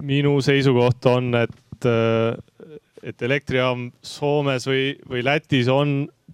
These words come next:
põhimõtteliselt sama hea. Et, äh, praegu ajalugu näitab, et, äh, et me saame usaldada oma naabreid, et, äh, elektriturg on toiminud efektiivselt. Ähm, mõnevõrra peame endale,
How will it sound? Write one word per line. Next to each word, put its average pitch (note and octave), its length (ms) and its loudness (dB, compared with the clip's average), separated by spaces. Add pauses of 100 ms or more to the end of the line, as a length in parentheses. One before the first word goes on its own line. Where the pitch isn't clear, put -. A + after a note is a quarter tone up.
(520)
põhimõtteliselt A#2+ 640 2
sama A#2+ 240 2
hea. A2+ 180 2 (1160)
Et, - 500 -4
äh, G#2+ 400 2 (500)
praegu C3+ 380 6
ajalugu C3+ 320 4
näitab, B2 540 0
et, - 340 -6
äh, G#2 300 0
et - 100 -14
me - 80 -10
saame E3 400 2 (240)
usaldada A2+ 560 0
oma A2 140 0
naabreid, A2 460 0
et, - 440 -6
äh, G2 320 0
elektriturg G#2+ 560 0
on G2 80 -2
toiminud B2+ 400 2 (320)
efektiivselt. A#2+ 840 0 (1200)
Ähm, G2 560 -4 (1120)
mõnevõrra D3 360 6
peame D#3+ 280 6
endale, B2 280 4